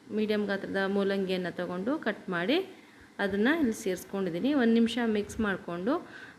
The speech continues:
ಅದಾದ ನಂತರ ಇದಕ್ಕೆ ಬೇಯಲಿಕ್ಕೆ ಎಷ್ಟು ನೀರು ಬೇಕೋ ಅಷ್ಟು ಹಾಕ್ಕೊಳ್ಳೋಣ. ತುಂಬ ನೀರು ಹಾಕೋ ಅವಶ್ಯಕತೆ ಇಲ್ಲ,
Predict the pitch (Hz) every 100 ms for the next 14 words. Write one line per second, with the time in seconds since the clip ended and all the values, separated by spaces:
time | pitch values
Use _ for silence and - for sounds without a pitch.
0 | - 214 240 233 226 233 233 208 202 -
1 | 311 359 - 202 208 220 208 220 - 196
2 | - 254 220 220 208 196 185 233 226 -
3 | 165 - 175 175 220 320 - - - -
4 | 240 247 262 247 233 214 190 196 185 196
5 | - 196 185 180 170